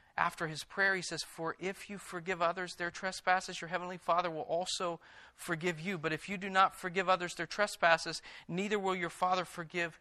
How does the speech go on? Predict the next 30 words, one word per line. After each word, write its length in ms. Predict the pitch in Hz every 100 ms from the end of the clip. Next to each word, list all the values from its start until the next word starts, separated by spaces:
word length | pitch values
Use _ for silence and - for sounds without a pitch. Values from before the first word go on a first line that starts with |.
| -
your 260 | 151 208
trespasses." 720 | 220 156 131 - 120 - 107 - -
Now, 60 | 170
don't 260 | 165 214 170
get 180 | 233
this 220 | 226 202 208
out 160 | 190
of 120 | 180
order. 400 | 180 214 160 98 - _ _ _ _ _ _
Jesus 420 | - 220 254 240 226
isn't 280 | 214 196
now 200 | 175 202
reteaching 680 | 196 180 220 - 240 226 220
the 80 | 196
gospel 460 | 180 202 220 - 180
to 80 | 165
say, 440 | - 170 170 170 - - _ -
"You 180 | 170
can 260 | 208 214 185
work 280 | 180 233 233
for 140 | -
your 180 | 196 196
salvation. 680 | - 196 180 214 254 196 156
If 100 | 180
you're 120 | 180
a 40 |
forgiving 540 | - 180 160 254 254 208
person, 380 | 190 180 202
then 120 | 196 202
your 220 | 202